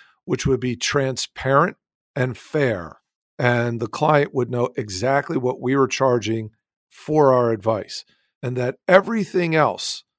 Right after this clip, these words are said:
we would be on their side of the table, and we would go out to Wall Street and we would find the best opportunities for them, and we would pass that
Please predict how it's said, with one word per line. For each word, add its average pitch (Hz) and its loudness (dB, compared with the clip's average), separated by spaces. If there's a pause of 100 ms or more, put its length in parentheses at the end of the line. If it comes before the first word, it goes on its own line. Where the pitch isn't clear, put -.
(180)
we 160 0
would 143 0
be 135 -2
on 117 -6
their 139 2
side 139 2
of 120 -2
the 120 -2
table, 120 -2
and 113 -6
we 131 0
would 131 0
go 123 0
out 131 2
to 117 -8
Wall 120 2
Street 104 -8 (280)
and 113 -8
we 135 0
would 135 0
find 127 -2
the 117 -6
best 113 -6
opportunities 113 -4
for 107 -8
them, 107 -8 (280)
and 117 -6
we 120 -2
would 110 -4
pass 120 -4
that 113 -8